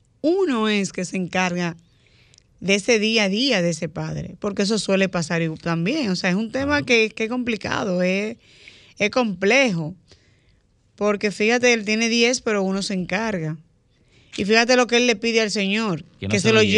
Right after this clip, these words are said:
Speaker 1: lleve, exactamente, que si es de llevárselo, se lleve al primero.
Speaker 2: Sí, porque sabe que va a pasar mucho trabajo si él se va
Speaker 1: Wow.
Speaker 2: primero.
Speaker 1: O sea, es que es un tema de familia, es
Speaker 2: Muy
Speaker 1: un tema de
Speaker 2: lamentable.
Speaker 1: sentarse
Speaker 2: Sí.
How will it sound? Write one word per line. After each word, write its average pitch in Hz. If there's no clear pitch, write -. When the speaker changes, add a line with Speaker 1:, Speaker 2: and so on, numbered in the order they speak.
Speaker 1:
lleve, 196
exactamente, 190
que 190
si 208
es 254
de 311
llevárselo, 226
se 196
lleve 196
al 202
primero. 202
Speaker 2:
Sí, 113
porque 156
sabe 135
que 143
va 139
a 151
pasar 151
mucho 175
trabajo 95
si -
él 151
se 151
va 92
Speaker 1:
Wow. -
Speaker 2:
primero. 76
Speaker 1:
O -
sea, 156
es 147
que 180
es 220
un 254
tema 247
de 262
familia, 190
es -
Speaker 2:
Muy 175
Speaker 1:
un 196
tema 226
de 226
Speaker 2:
lamentable. 202
Speaker 1:
sentarse 226
Speaker 2:
Sí. -